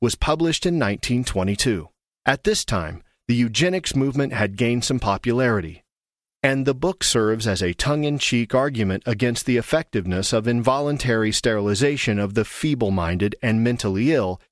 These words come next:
as a valid and desirable countermeasure to the rise of psychiatric dysfunction.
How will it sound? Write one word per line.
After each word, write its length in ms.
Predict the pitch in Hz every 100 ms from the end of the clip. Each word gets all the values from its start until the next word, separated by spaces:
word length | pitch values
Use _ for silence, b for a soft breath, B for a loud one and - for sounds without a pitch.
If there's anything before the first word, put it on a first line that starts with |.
| -
as 200 | 120 123
a 100 | 120
valid 500 | 127 131 139 143 -
and 180 | 113 101
desirable 600 | 107 117 135 156 151 151
countermeasure 800 | - 170 185 113 92 87 104 104
to 120 | -
the 120 | 113
rise 500 | 104 147 120 95 101
of 140 | 110 104
psychiatric 760 | - 110 - 107 90 85 92 -
dysfunction. 640 | 98 - 117 107 - 87